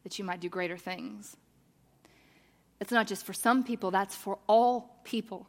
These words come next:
That is the gift of our faith. And so in this season, I pray that you would take up that invitation from the Lord, that you would say, "Okay, well then I want an epiphany. I want revelations from God." And if you are not a believing person, if you are, would not count yourself a Christian,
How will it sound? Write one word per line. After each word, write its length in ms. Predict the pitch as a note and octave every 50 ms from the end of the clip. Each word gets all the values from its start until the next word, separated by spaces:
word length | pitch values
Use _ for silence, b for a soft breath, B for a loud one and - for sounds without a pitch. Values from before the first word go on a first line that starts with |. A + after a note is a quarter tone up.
| _ _ -
That 200 | G#3+ G#3+ A#3 A#3+
is 120 | A3+ G#3
the 80 | G#3 G3+
gift 260 | - G3 F#3 - -
of 100 | F3+ F#3
our 120 | F#3+ F#3+
faith. 500 | F3 - - D3+ - - - - - - _ _ _ _ _ b b b b b b b b b b b b
And 80 | b -
so 160 | - A3+ G#3+
in 260 | A3 - A3+ A#3 C4
this 140 | C#4 C#4 B3+
season, 320 | - - A#3+ A#3 G#3+ G#3 G3+
I 100 | G#3 A3+
pray 340 | A3 - G3+ F3+ - E3
that 100 | E3+ -
you 180 | - G#3 G#3+ A3+
would 140 | A3 G3+ G3+
take 320 | - - B3+ B3+ C4+ -
up 200 | A3+ G#3+ G3+ -
that 160 | G#3+ G#3 G#3
invitation 540 | G#3+ G#3 G3+ G3+ - A3 G#3 G3 - G#3+ G3
from 160 | F#3+ - G3+
the 100 | G3 F#3+
Lord, 340 | F#3+ G3 A3+ B3+ B3 A3 F#3
that 120 | F3+ G3 F#3+
you 140 | G#3 A3 A3
would 120 | G#3 G3+
say, 240 | - - C4 B3 A3
"Okay, 360 | A3 A3 - - D#4+ D4 G#3+ F3+
well 120 | F3+ G3
then 160 | F#3+ F#3+ F#3+ - -
I 200 | G#3 A3+ A#3+ B3
want 280 | A#3+ B3 C4 C4+ B3
an 100 | A3+ A3
epiphany. 500 | A3 G#3 - - D4+ - C#4+ B3 G#3 F#3
I 80 | F#3 G3
want 200 | G#3 A#3 A#3+ -
revelations 640 | A3+ A3+ G#3 G#3 G3+ G#3+ A3+ A3 - - A3 F#3 -
from 160 | - G3 F#3+
God." 420 | F#3 G3+ G#3 A3 G3 F3 F3 F3+ F3+ - - _ _ _ _ _ _ _ _ _ _ _ _ _ _ _ _ _ _ _ _ _ b b b b b b b b b b b b b b b b -
And 100 | B3 B3
if 100 | A#3+ B3
you 140 | B3 D4+ D4
are 80 | B3+
not 220 | A#3 A#3 B3 D#4 D#4
a 40 |
believing 400 | A#3 G3+ F#3+ G3+ B3 C#4+ C#4 A3
person, 320 | F#3+ - G3+ F#3 - G#3 G3
if 80 | F#3+
you 140 | A3+ B3+ C#4
are, 200 | C4 A#3 G#3 G#3 -
would 140 | G#3 G#3+ G#3
not 200 | A3 B3+ B3 B3
count 280 | - B3+ A#3+ A#3 A#3
yourself 280 | A#3 G#3+ - B3 A3+ A3
a 60 | A3
Christian, 640 | G#3 - C#4 D4+ - - - A#3+ G#3 F#3+ F3+ F#3+ G3+